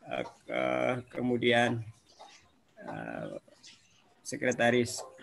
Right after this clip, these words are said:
Prodi kita Pak Indra, dan Bapak dosen kita yang telah bergabung, yang kita hormati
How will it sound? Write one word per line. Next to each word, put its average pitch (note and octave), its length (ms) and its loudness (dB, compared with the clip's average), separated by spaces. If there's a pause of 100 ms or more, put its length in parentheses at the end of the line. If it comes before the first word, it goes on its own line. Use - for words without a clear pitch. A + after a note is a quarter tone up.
(120)
Prodi B2 220 -2
kita B2+ 340 6
Pak A#2+ 380 4
Indra, C3+ 500 8 (720)
dan B2 720 4 (440)
Bapak - 320 -6
dosen A#2+ 240 0
kita B2+ 320 4
yang A#2 160 4
telah A#2 160 2
bergabung, B2+ 720 6
yang C#3 160 -2
kita - 160 -4
hormati C3+ 720 10